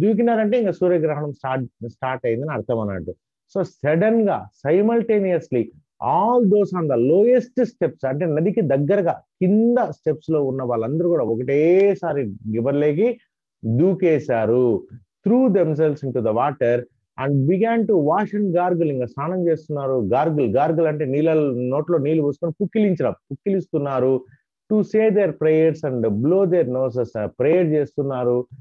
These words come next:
ఓం నమః శివాయ, ఇంకా రకరకాల మాటలు మాట్లాడుతుంటారు కదా, and blow their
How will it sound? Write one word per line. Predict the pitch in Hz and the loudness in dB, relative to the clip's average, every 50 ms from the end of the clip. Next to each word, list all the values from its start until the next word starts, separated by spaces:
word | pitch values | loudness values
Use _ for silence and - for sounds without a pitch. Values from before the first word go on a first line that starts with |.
| - _ _ - 123 127 | -20 _ _ -4 -2 0
ఓం | 135 139 139 135 | 0 0 0 -2
నమః | 131 131 131 | -2 -4 -6
శివాయ, | 120 - - 123 123 123 123 123 | -6 -6 -4 -4 -2 0 0 -2
ఇంకా | 135 151 170 | -2 -2 -4
రకరకాల | 185 185 202 202 190 208 202 190 | -4 -2 -4 -4 -2 -2 -2 -2
మాటలు | 175 160 156 156 - 165 156 | -2 -2 -4 -4 -2 -2 -2
మాట్లాడుతుంటారు | 147 143 143 135 147 143 135 131 139 123 123 123 139 | -2 -2 -4 -4 -4 -4 -2 -2 -2 0 0 0 0
కదా, | 156 151 123 131 | 0 -2 -4 -4
and | 135 135 127 120 107 110 | -2 -2 0 0 0 0
blow | 131 151 170 185 175 160 | 2 2 4 4 4 4
their | 170 - | 2 2